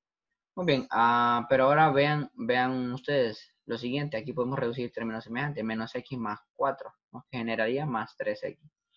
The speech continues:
Y el dos X al cuadrado lo copio nuevamente, de igual forma el menos dos. Luego,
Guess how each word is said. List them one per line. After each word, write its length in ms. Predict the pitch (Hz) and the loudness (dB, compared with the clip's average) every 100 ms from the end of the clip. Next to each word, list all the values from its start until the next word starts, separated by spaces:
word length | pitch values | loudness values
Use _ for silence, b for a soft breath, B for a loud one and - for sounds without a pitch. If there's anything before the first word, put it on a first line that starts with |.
| _ - | _ -4
Y 100 | 127 | 0
el 120 | 123 | 2
dos 160 | 117 120 | 0 -2
X 160 | 117 | -4
al 80 | - | -4
cuadrado 300 | 143 139 156 | -2 0 0
lo 120 | 127 | 0
copio 220 | - 131 | -2 -2
nuevamente, 480 | 147 151 165 208 214 | -2 -4 -4 -6 -4
de 80 | 127 | -4
igual 180 | 113 120 | -4 -4
forma 300 | 127 127 113 | -4 -4 -4
el 60 | |
menos 280 | 104 95 73 | -6 -8 -10
dos. 240 | - - _ _ _ _ _ _ - - _ _ _ _ | -14 -18 _ _ _ _ _ _ -20 -20 _ _ _ _
Luego, 540 | 160 202 147 156 - | 2 4 6 4 -4